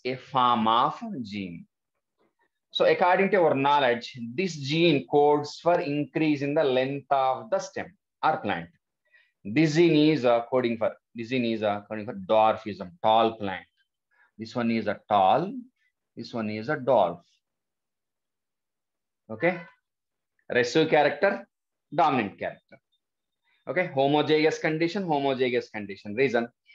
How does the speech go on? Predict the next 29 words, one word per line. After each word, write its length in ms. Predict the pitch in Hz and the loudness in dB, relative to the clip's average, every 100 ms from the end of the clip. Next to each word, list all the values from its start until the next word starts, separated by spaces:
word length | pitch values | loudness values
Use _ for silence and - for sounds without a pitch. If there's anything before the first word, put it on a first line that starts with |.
| _ - | _ -8
this 320 | 110 160 131 | 0 0 2
gene 280 | 170 170 165 | 4 4 4
is 140 | 131 | 2
with 160 | 143 147 | -2 -4
the 60 | |
same 320 | 131 143 143 131 | -2 0 2 2
type 220 | 131 127 | 0 0
of 160 | 120 120 | -2 -2
allele, 260 | 123 120 | -4 -6
this 160 | 113 107 | -8 -4
gene 140 | 123 | -4
is 180 | 117 104 | -4 -6
with 140 | 110 - | -10 -10
same 340 | - 113 113 | -6 -4 -2
type 180 | 110 101 | -4 -4
of 100 | 95 - | -6 -8
alleles. 420 | 85 85 - - _ _ _ _ _ _ - | -12 -12 -16 -20 _ _ _ _ _ _ -10
If 200 | 160 - | -10 -6
cross 420 | - 160 190 202 190 | 2 4 4 2 0
is 180 | 175 | 0
come 240 | - 123 - | 0 -4 0
after 240 | 139 139 | -2 -2
completion 640 | 135 151 151 170 - 139 127 | -4 -4 0 -2 -2 -4 -6
of 160 | 120 _ _ | -6 _ _
cross, 480 | 117 92 85 - - | 0 2 0 -4 -12
according 420 | 107 117 113 113 | -6 0 0 -2
to 60 | 110 | -8
your 140 | 98 98 | -8 -6
knowledge, 720 | 98 117 107 95 95 - | -2 0 0 -2 -4 -10